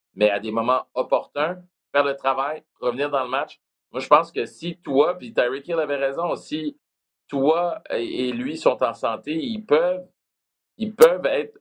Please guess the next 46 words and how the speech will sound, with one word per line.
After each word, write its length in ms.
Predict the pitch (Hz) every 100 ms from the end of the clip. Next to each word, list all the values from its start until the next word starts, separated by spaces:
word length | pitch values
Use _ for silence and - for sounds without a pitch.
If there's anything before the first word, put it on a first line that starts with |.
| -
un 220 | 139 156
des 160 | 127 117
duos, 460 | 101 104 123 156
sinon 280 | 156 117 131
le 240 | 123 156 160
duo 260 | 117 139
le 160 | 135 104
plus 140 | 120
dynamique 560 | 113 110 117 113 139 131
de 80 | 117
la 160 | 104
Ligue. 240 | 104 107 -
Ça 140 | 80
veut 80 | 80
pas 100 | 95
dire 200 | 107 113
qu'ils 100 | _
vont 80 | 107
amener 260 | 104 117 120
leur 180 | 113
équipe 340 | 110 - 131 - _ _ -
loin 340 | 113 123 120
en 40 |
séries 320 | 107 113 117 117
éliminatoires, 640 | 107 110 107 135 139 113 _ _ -
mais 180 | 107 -
en 120 | 113
termes 220 | 110 147 143
de 80 |
dynamisme 760 | 117 117 139 135 143 147 - 110
durant 240 | 98 113 127
la 120 | 123
saison 340 | - 107 120
régulière, 540 | 123 101 95 107 123 139 _ _ _ 110
ces 100 | 95
deux-là 440 | 110 107 120 127
peuvent 220 | 117 107
faire 200 | - 120
vraiment, 420 | 104 101 95 110 123 _ _ _
euh, 300 | 87 85 85
de, 240 | 78 73 78 58 -
peuvent 140 | 98
vraiment 320 | 101 127 113
faire 160 | 127 127
des 120 | 107
ravages. 420 | 95 95 113 98